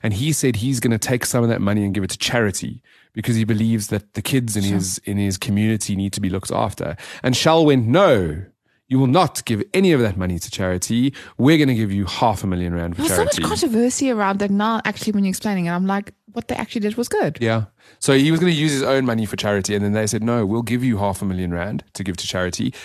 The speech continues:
Speaker 1: That other half a million rand is yours. Do something with it. Buy a house. Look after yourself." And immediately that story went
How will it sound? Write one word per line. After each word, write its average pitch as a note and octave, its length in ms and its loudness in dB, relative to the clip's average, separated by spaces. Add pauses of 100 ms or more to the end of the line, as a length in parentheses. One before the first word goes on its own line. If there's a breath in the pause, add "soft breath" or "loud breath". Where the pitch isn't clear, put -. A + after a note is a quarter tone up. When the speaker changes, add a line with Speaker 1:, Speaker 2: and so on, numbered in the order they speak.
(100)
Speaker 1:
That A2 160 0
other A#2 240 0
half G#2+ 280 0
a G#2 40 -4
million G2+ 260 -2
rand G2+ 220 -2
is F2+ 120 -4
yours. - 480 -4 (400)
Do B2 140 2
something G#2+ 340 -2
with E2+ 160 -8
it. G#2 140 -14
Buy B2 160 0
a A#2 60 2
house. B2 480 -2 (260)
Look G#2 100 -8
after A#2+ 240 0
yourself." A2+ 540 -2 (760 loud breath)
And D3 300 2
immediately D3 760 2
that B2 240 0
story C3 420 2
went G#2 320 0